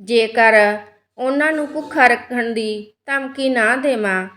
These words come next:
ਤਾਂ ਉਹ ਕਿਸੇ ਵੀ ਕੰਮ ਨੂੰ ਹੱਥ ਨਹੀਂ ਲਾਉਂਦੇ।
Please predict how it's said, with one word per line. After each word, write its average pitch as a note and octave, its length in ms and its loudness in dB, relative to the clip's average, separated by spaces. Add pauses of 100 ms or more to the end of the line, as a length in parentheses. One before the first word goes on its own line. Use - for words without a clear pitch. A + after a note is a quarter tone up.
(220)
ਤਾਂ B3 220 0
ਉਹ C#4 140 0
ਕਿਸੇ D4+ 340 -2
ਵੀ D#4+ 140 -4
ਕੰਮ A3 300 0
ਨੂੰ G3+ 340 -4 (320)
ਹੱਥ D4+ 240 0
ਨਹੀਂ C4 360 -2
ਲਾਉਂਦੇ। A3 480 0